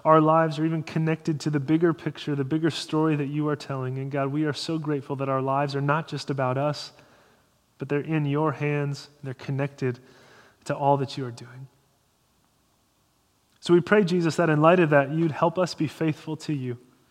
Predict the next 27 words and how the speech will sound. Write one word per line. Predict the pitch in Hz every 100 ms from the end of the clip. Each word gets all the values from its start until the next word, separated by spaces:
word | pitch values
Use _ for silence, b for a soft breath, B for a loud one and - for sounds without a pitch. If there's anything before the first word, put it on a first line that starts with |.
| b b b b b b b -
Help | 156
us | 143 147
love | 143 175
you. | 180 180
Help | 151 156
us | 139
serve | - 175 165
others. | 151 170 180 185 180 - - _ b b b b b b _ -
Help | 160 151
us | -
make, | 151 156 156 -
uh, | 143
decisions | 139 131 - 175 185 175 147
and |
commitments | 131 135 165 160 143 -
now | 135 139 147 165 185 185 -
that | 160 151
will | 143
honor | 143 151 160 151
you. | 139 156 190
And | 214 - - - _ -
we | 143
pray | - - 170
that | 156
we | 147
would | 143
see, | - - 165 165